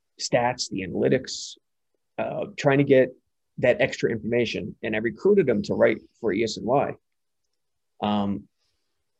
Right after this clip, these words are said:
so that's how I met him. That's how we met. And then last spring, I sold E S N Y, uh, knowing that because I was covering the Jets mainly,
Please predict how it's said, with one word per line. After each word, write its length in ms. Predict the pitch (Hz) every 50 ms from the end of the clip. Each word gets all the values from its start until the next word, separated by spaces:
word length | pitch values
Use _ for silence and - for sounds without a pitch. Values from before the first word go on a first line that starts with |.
| - -
so 120 | - 120 113
that's 220 | 131 - - -
how 100 | 170 160
I 60 | 120
met 240 | 104 104 110 120 135
him. 260 | 139 139 139 135 - -
That's 200 | 120 123 107 -
how 120 | 131 123 107
we 140 | 104 95 98
met. 280 | 104 120 131 131 - - _ _ _ _ _ _ _ -
And 120 | 123 123
then 100 | 117 110
last 400 | 110 120 127 127 123 123 - -
spring, 360 | - _ - 135 127 123 113
I 60 | 110
sold 380 | 107 - - 135 120 117 117 107
E 100 | 104 98
S 120 | 101 101
N 80 | - -
Y, 200 | 110 104 104 - - _ _ _ _ _ _ _ _ _ _ _ _ _ _ _ _ _ _ _ _ _ _ _ _ - -
uh, 200 | 73 - - - - - - _ _ _ _ _ _ _ _ _ _ _ _ _ _ _ _ _ _ _ _ _ _ -
knowing 600 | 131 135 147 151 147 147 139 139 131 131 127 117
that 360 | 120 113 113 113 - - -
because 360 | - 117 104 - 143 135 120 127
I 60 | 120
was 100 | 117 -
covering 320 | - - 135 117 123 117
the 80 | 110 107
Jets 360 | 104 117 117 113 113 - -
mainly, 480 | 113 113 117 117 117 120 117 113 107